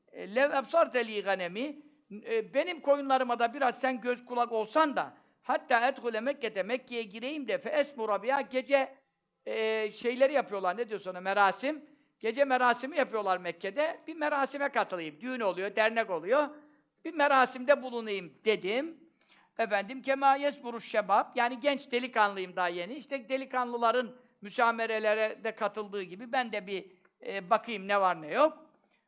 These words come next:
E, o da "Tamam." dedi, "Senin koyunlarına da ben sahip olayım." Fekarajtü lizalik, bunun için çıktım. Badiyeden, ç-, şeyden yani, e,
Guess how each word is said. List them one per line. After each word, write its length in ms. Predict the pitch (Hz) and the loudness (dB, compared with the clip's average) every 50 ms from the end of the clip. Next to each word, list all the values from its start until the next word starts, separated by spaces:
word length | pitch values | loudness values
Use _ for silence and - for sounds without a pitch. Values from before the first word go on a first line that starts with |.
| _ _ - | _ _ -6
E, 540 | - 214 214 208 208 202 196 185 180 175 - - | 0 4 4 4 4 4 2 0 -2 -2 -4 -2
o 140 | 247 277 302 | 0 2 4
da 120 | 311 302 | 4 2
"Tamam." 380 | 302 277 294 330 311 302 277 233 | 2 2 2 4 4 4 4 2
dedi, 260 | 208 202 202 277 302 | -2 -4 -6 -6 -6
"Senin 220 | - 262 247 254 247 | -2 -2 -2 -2 -2
koyunlarına 540 | - 240 240 233 233 226 214 220 214 208 | -4 -4 -4 -2 -2 -2 -2 -2 -4 -2
da 120 | 202 196 202 | -2 0 0
ben 120 | 226 220 | 0 0
sahip 340 | 214 - 202 180 175 165 156 | 0 0 0 0 0 0 -2
olayım." 360 | 160 151 170 214 269 311 349 | -6 -6 -6 -8 -8 -8 -10
Fekarajtü 560 | - 233 226 - 269 277 277 240 - 226 214 | -8 -8 -6 -4 -4 -4 -4 -6 -8 -14 -16
lizalik, 460 | 202 190 185 202 175 185 247 285 269 247 | -12 -4 -2 0 0 -2 -2 -6 -12 -12
bunun 140 | 269 240 | -12 -12
için 220 | 202 185 - 185 165 | -12 -14 -14 -16 -16
çıktım. 420 | - 247 240 _ - 262 269 240 - - _ _ _ _ - | -14 -16 -14 _ -8 -8 -8 -8 -10 -20 _ _ _ _ 0
Badiyeden, 540 | 196 196 208 202 196 190 185 180 185 175 160 | 2 2 2 2 2 -2 -2 0 -2 -6 -6
ç-, 260 | - - - - _ | -10 -20 -20 -20 _
şeyden 320 | - 180 175 170 165 165 | -10 -10 -8 -6 -6 -8
yani, 320 | 165 165 160 151 151 156 156 | -8 -6 -6 -6 -6 -6 -10
e, 400 | 156 156 131 127 113 - - | -12 -14 -14 -14 -14 -16 -18